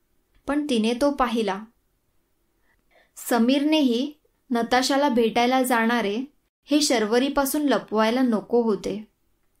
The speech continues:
पण त्यानेही लपवले. काय असेल नताशाच्या शेवटच्या भेटीमागचा संदेश? तुम्हाला काय वाटते? कमेंटमध्ये जरूर नोंदवा.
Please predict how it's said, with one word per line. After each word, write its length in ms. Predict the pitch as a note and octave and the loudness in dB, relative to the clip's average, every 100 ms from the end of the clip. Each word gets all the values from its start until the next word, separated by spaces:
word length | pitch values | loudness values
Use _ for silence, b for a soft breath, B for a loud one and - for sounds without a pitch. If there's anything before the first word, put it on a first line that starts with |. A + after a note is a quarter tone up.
| _ _ _ - | _ _ _ -4
पण 160 | D#4+ E4 - | -2 -2 -2
त्यानेही 540 | A#3+ G#3 B3 C#4 D#4+ | -2 0 0 0 0
लपवले. 580 | D4 A3 A3 G#3 G#3 G#3+ A3 _ _ _ _ _ _ _ _ _ _ _ - | 0 0 -2 -2 -4 -8 -12 _ _ _ _ _ _ _ _ _ _ _ 0
काय 280 | C4 F4 | 2 2
असेल 220 | F4 D#4+ C#4+ | 0 0 2
नताशाच्या 640 | C4 A3+ A#3+ B3+ B3 C4+ | 2 2 0 0 0 0
शेवटच्या 540 | C4 A#3 A3 A#3 A3+ A#3+ | 0 0 0 -2 -2 -2
भेटीमागचा 680 | A#3 A#3 A#3 A#3 A3+ B3 | -2 -2 0 -2 -2 -2
संदेश? 640 | A#3+ A#3 G#3+ G#3+ A3+ - - _ _ _ _ _ _ | 0 0 0 0 -2 -8 -18 _ _ _ _ _ _
तुम्हाला 340 | C4 C#4+ D#4+ E4+ | 4 4 4 2
काय 160 | F4 | 2
वाटते? 560 | D4+ A3+ - A3+ B3+ - _ _ _ _ _ - | 2 0 -2 -4 -4 -10 _ _ _ _ _ -2
कमेंटमध्ये 680 | B3+ C4+ D4 D4 C#4 C4 D4+ | 2 2 2 2 0 2 2
जरूर 360 | B3 A#3 C4+ | 2 2 2
नोंदवा. 480 | D4 C4+ B3 A#3 F#3+ | 2 2 4 2 0